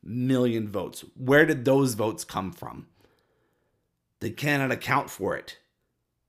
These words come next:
Another anomaly. Something's not right here. Something's not right. Something's out of whack. This has to be looked into. That's why I think it's so funny that you have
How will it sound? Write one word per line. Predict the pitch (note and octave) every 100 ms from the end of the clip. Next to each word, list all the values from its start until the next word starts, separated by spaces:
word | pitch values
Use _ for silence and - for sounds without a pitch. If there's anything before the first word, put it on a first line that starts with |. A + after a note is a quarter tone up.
| _ _ _ _ _ _ -
Another | A#2 A#2+ A2+ A#2 A2+
anomaly. | A2+ B2 B2+ G#2+ E2+ - - _ _ _ _ _ _ _ _ _ _ _
Something's | - - E3 E3 C#3 C3
not | C#3 G2
right | A#2 A#2 -
here. | - F#2+ C2 - _ _ _ _ _ _ _ _ _ _ _ _ _ _ _ _ _ -
Something's | - D3+ E3+ E3+ C3+
not | C3+ A#2 G2
right. | A#2+ A#2 -
Something's | C3+ C#3 D3+ C3+
out | C3 B2
of | G2
whack. | A2+ G2 -
This | G2+ -
has | - C3+ C3+
to | -
be | A2 A#2 A#2
looked | A2+ - A#2
into. | C#3 D#3 - E2+ G#1 _ _ _
That's | - F#3+
why | G#3+ G#3
I |
think | F3 F#3+
it's | D#3+ -
so | C3+
funny | - G#3 G3+ C#3+
that | C3
you | A2
have | C#3 D3 C#3